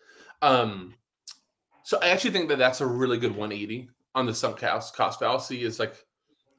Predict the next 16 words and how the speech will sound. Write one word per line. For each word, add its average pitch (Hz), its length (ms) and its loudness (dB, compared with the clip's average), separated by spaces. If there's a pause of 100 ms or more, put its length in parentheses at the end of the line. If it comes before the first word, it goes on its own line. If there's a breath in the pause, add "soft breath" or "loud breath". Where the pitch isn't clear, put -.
(140)
I, 113 160 2
I 123 40 8
don't 135 100 6
have 131 120 2
a 110 40 2
name 104 220 -2
for - 180 -10
it, - 140 -18
but 143 140 2
it's 139 120 -6
the 143 260 -14
other 120 220 2
way 135 140 4
around, 160 420 -2 (580 soft breath)
which 135 240 -2
is, 120 600 0